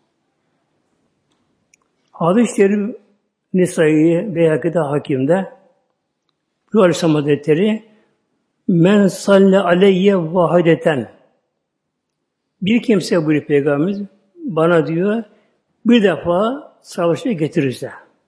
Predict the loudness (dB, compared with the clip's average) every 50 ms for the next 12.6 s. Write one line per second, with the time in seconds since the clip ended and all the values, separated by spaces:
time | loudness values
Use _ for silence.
0 | _ _ _ _ _ _ _ _ _ _ _ _ _ _ _ _ _ _ _ _
1 | -4 0 2 2 2 2 2 2 2 2 2 2 2 0 -2 -4 -8 _ _ -4
2 | -2 -2 -2 -2 -4 -6 -6 -4 -4 -2 0 0 -2 -2 -4 -8 -10 -4 -2 0
3 | 0 2 2 0 0 0 0 0 -2 0 -2 -2 -2 0 -2 -2 -4 -8 -14 _
4 | _ _ _ _ 0 2 2 2 2 0 -2 -2 -2 -2 -2 0 0 2 2 2
5 | 0 -2 -2 -4 -2 -2 -2 -2 -2 -4 -8 -10 -12 -20 -20 _ _ _ _ _
6 | _ _ _ _ _ _ _ _ _ _ _ _ _ _ _ _ _ _ _ _
7 | _ _ _ _ _ _ _ _ _ _ _ _ -2 0 0 0 0 0 -2 -4
8 | -6 -10 -12 -14 -16 -18 -20 -20 _ _ -20 _ _ _ _ _ _ _ _ _
9 | _ -4 -4 -4 -4 -6 -10 -16 -18 _ -20 -20 _ _ _ _ _ _ _ _
10 | _ _ _ _ _ _ _ _ _ _ _ _ _ _ _ _ _ _ _ -4
11 | -4 -2 2 2 4 4 4 2 0 -2 -2 -4 -4 -4 -4 -2 2 2 2 2
12 | 2 -2 -6 -8 -6 -4 -4 -2 -4 -6 -8 _